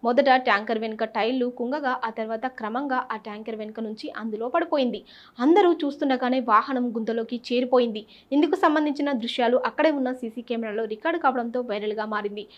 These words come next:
మహారాష్ట్రలోని పూణే నగరంలో జరిగింది ఈ వింత ఘటన. బుద్వార్పేట్ ప్రాంతంలోని పోస్ట్ ఆఫీస్ కార్యాలయం ప్రాంగణంలో డ్రైనేజీ క్లీనింగ్ వర్క్ నిమిత్తం ట్యాంకర్ వచ్చింది. గుంతలో ట్యాంకర్ కూరుకుపోవడానికి కొన్ని క్షణాల ముందే అక్కడి నుంచి కొంతమంది నడుచుకుంటూ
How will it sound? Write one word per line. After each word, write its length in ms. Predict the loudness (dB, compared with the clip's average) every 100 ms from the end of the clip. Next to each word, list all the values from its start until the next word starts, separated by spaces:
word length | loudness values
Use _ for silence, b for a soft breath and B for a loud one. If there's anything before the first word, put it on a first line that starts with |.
| b 4
మహారాష్ట్రలోని 680 | 6 8 8 6 4 2 2 0
పూణే 220 | 0 2 0
నగరంలో 320 | -2 -2 -2 -2
జరిగింది 360 | -6 -6 -6 -8 -10
ఈ 40 | -8 -8
వింత 180 | -6 -4
ఘటన. 180 | -4 -4 -6 b b b 0
బుద్వార్పేట్ 560 | 2 8 8 8 2 2
ప్రాంతంలోని 560 | 0 0 -2 -4 -4 -6 0
పోస్ట్ 260 | 0 0 0 0
ఆఫీస్ 240 | 0 -6 -4
కార్యాలయం 380 | -2 0 -2 0 2
ప్రాంగణంలో 360 | 2 0 -2 -2 -2
డ్రైనేజీ 380 | -2 -4 -6 -8 -10
క్లీనింగ్ 380 | -6 -4 -6 B B B 4
వర్క్ 200 | 4 6
నిమిత్తం 360 | 4 4 2 -2 -4
ట్యాంకర్ 320 | -8 -4 -4
వచ్చింది. 360 | -4 -4 -6 -6 -6 -6
గుంతలో 280 | -2 0 0 0
ట్యాంకర్ 320 | -2 -2 -6
కూరుకుపోవడానికి 600 | -6 -6 -2 0 0 -4 -10 -6
కొన్ని 140 | -6 -8
క్షణాల 280 | -10 -10 -10 -10
ముందే 220 | -8 -8 -8
అక్కడి 220 | -8 -6 -4
నుంచి 200 | -6 -10 -14
కొంతమంది 420 | -14 -12 -10 -10
నడుచుకుంటూ 440 | -10 -10 -6 -4